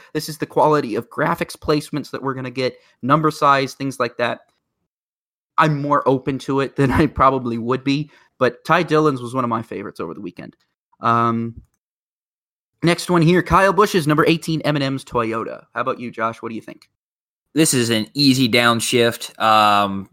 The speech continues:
Speaker 2: but yet I feel bad for doing so. I like the creativity of actually not putting the M and M's logo on the side because the car's covered with M and M's, but the number is too small. It is too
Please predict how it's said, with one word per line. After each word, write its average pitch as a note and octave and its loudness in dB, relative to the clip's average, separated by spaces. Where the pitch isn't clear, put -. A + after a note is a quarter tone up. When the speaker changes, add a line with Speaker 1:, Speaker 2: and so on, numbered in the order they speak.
Speaker 2:
but G#2+ -4
yet C3 2
I A2 2
feel B2+ 0
bad C3 0
for A2+ -8
doing D3 4
so. C3+ 2
I G#2+ 2
like A#2+ 0
the A#2+ -6
creativity C#3 -2
of A#2 -2
actually B2+ -2
not B2 -2
putting C3 -2
the A#2 -4
M C3 -2
and B2+ -4
M's A#2 -4
logo C3 2
on G#2+ 2
the G#2 -6
side A2+ -2
because A#2 -6
the G2+ -8
car's G#2+ -2
covered C3 -6
with F2+ -10
M F2+ -8
and F2 -8
M's, F2+ -12
but A#2 -2
the D#3+ 0
number C3 2
is D3 -2
too A2+ 0
small. F#3 2
It G#2 -4
is A2 -6
too D3+ 0